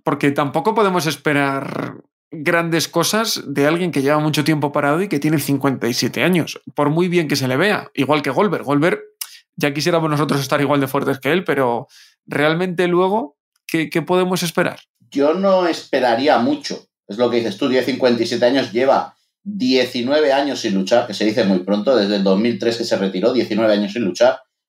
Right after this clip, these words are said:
Speaker 2: Pero yo es lo que sí veo es que puede estar haciendo cinco minutos de lucha, eh, hacer un stunner, que es lo típico que él hacía, que él acababa, y encima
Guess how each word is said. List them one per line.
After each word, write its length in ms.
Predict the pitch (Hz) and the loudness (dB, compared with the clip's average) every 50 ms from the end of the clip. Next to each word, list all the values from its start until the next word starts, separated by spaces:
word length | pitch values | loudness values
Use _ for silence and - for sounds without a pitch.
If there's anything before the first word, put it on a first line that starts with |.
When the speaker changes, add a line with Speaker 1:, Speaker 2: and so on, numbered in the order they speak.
| _ _ - | _ _ -4
Speaker 2:
Pero 140 | 147 151 156 | 0 0 2
yo 120 | 156 185 | 2 2
es 60 | 190 | 0
lo 120 | 202 214 - | 0 -2 -4
que 80 | 180 | -4
sí 180 | - - 190 190 | -4 -2 -2 0
veo 220 | 175 185 190 196 | 2 2 4 2
es 80 | 202 196 | 2 0
que 120 | - 196 | -2 -2
puede 200 | 180 - 165 170 | 0 2 2 2
estar 260 | 180 175 170 165 151 151 - - _ - | 2 2 2 2 2 0 -2 -10 _ -10
haciendo 340 | - - 156 147 143 135 - | -4 -2 2 2 2 2 2
cinco 380 | 160 170 170 165 - 170 156 | 2 0 0 2 2 2 4
minutos 360 | 151 147 147 - 147 143 131 117 | 4 4 2 2 2 2 2 2
de 100 | 127 120 | 2 2
lucha, 500 | 135 151 147 - - 175 175 180 - - | 2 0 -2 0 0 2 2 2 0 -2
eh, 800 | - 110 110 110 110 110 110 107 110 110 110 110 113 113 - _ _ | -2 -2 0 2 2 2 2 2 2 2 2 2 0 -2 -6 _ _
hacer 260 | - 127 127 151 156 | -2 0 0 0 0
un 140 | 170 165 156 143 139 | 2 0 0 0 -2
stunner, 420 | 139 - 151 147 147 143 135 123 | 0 0 2 2 2 2 0 0
que 120 | 120 131 127 | -2 -2 -2
es 80 | 123 | 0
lo 120 | 135 127 - | 0 0 0
típico 340 | 131 113 123 131 123 123 120 | 0 0 0 0 0 0 0
que 80 | 123 | 2
él 40 | 120 | 0
hacía, 360 | 113 107 - - 131 123 117 | 0 0 0 0 0 0 0
que 80 | 117 123 | 0 0
él 40 | 123 | 0
acababa, 640 | 120 117 113 113 113 120 123 143 147 120 - - _ | 0 2 2 2 2 2 2 2 0 0 -4 -10 _
y 140 | - 123 127 | -4 0 0
encima 500 | 120 120 117 131 147 143 160 170 165 | 0 0 0 -2 0 2 2 2 2